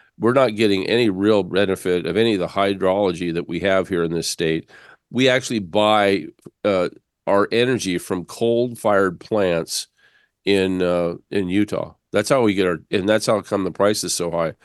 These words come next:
We estimate that with these dams being, uh, built out with reservoirs and with power, uh, we'll be able to bring that cost down to seven cents per kilowatt hour. We think we're gonna drive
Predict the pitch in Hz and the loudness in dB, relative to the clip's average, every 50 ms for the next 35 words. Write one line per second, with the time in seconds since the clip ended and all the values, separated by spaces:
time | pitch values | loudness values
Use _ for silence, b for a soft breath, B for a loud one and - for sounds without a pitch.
0 | b b b b b b - - 110 120 127 139 - - 135 113 107 101 101 - | b b b b b b -4 0 2 4 4 2 2 0 0 2 2 2 2 0
1 | - 98 98 98 101 98 101 101 92 85 78 101 101 107 113 117 104 104 95 101 | -2 -4 0 0 0 0 0 -2 -4 -2 0 2 2 2 2 0 -2 -4 -2 -2
2 | 98 95 95 92 92 - 98 95 95 95 90 - 90 90 90 - - 82 - 90 | 0 0 0 0 -2 -2 -4 -2 -2 -2 0 0 0 0 0 -2 -4 -8 -6 -2
3 | 95 98 101 98 101 87 90 90 92 92 90 87 98 85 80 85 85 - - - | 0 0 0 0 -2 -4 -2 -2 -2 -2 -2 -4 -6 -6 -6 -6 -8 -6 -4 -2
4 | 95 95 92 92 82 80 80 b b b b b b b - - 87 85 85 90 | 0 2 2 2 0 -2 -4 b b b b b b b -8 -4 -2 -2 0 0
5 | 95 107 117 117 120 110 95 92 92 87 85 101 98 90 87 85 82 - - 95 | 0 0 2 2 2 2 2 0 -2 -2 0 0 0 0 -2 -4 -4 -4 -4 -2
6 | 90 87 - - 95 90 82 80 78 - - 110 101 95 98 95 - - 104 90 | -2 -2 -2 -4 -4 -6 -4 -4 -4 -4 -2 0 0 -2 -2 -4 -4 -2 -2 -4
7 | 85 - - - 85 85 - 101 92 87 82 80 82 85 - - 87 87 82 78 | -4 -6 -10 -12 -12 -8 -4 -4 -2 -2 0 0 0 0 0 0 0 0 0 0
8 | 82 80 - 92 95 107 127 127 - - 127 113 98 - - 104 104 107 95 95 | -2 -4 -4 -2 0 0 0 0 0 0 0 -2 -2 -4 -4 -2 -2 -2 -2 -2
9 | 95 92 90 87 87 - 95 92 92 92 92 90 87 82 | -2 -4 -4 -6 -8 -4 -2 0 2 2 2 2 0 -2